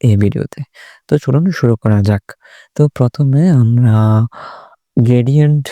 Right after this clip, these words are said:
কালার আনা ট্রাই করতেছি। গ্রেডিয়েন্টটা এমন হবে যাতে উপরের সাইডে মানে একটু আকাশ মনে হয় এবং নিচে হোয়াইট থাকতেই পারে, মানে যাতে আমি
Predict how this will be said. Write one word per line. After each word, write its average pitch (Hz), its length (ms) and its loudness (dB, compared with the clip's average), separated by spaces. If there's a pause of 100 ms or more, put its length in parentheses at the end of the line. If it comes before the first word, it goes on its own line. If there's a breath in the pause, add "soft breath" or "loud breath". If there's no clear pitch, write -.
(140)
কালার 104 240 -2
আনা 107 240 2
ট্রাই 107 260 -2
করতেছি। 127 600 -4 (300)
গ্রেডিয়েন্টটা 120 1000 -2
এমন 120 320 0
হবে 117 400 0 (540 loud breath)
যাতে 127 720 0 (420)
উপরের 151 380 0
সাইডে 120 520 -2 (140)
মানে 107 500 2 (340 loud breath)
একটু - 240 -4 (140)
আকাশ 120 500 -4
মনে 107 200 2
হয় 113 300 0 (120)
এবং 113 340 0 (360 loud breath)
নিচে 156 480 2
হোয়াইট 127 400 -2 (100)
থাকতেই 113 380 -2
পারে, 113 240 0 (560 loud breath)
মানে 113 240 0
যাতে 117 260 0
আমি 123 240 0